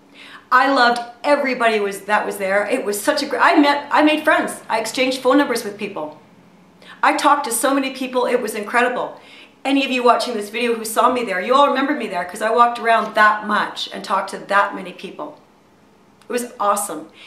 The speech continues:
It was a great experience, and I'm so glad we did it.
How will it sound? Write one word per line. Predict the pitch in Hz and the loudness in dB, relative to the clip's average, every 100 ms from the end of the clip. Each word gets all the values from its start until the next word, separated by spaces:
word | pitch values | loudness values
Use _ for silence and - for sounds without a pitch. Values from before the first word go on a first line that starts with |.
| - | -4
It | |
was | 240 247 | -2 -2
a | |
great | - 233 240 | 0 2 2
experience, | - - 226 226 214 | 0 -4 -2 -2 -4
and | |
I'm | 208 | -8
so | 208 240 233 | -6 -2 -2
glad | 240 208 208 | 0 -2 -2
we | 202 | -4
did | 202 202 | -6 -6
it. | - | -8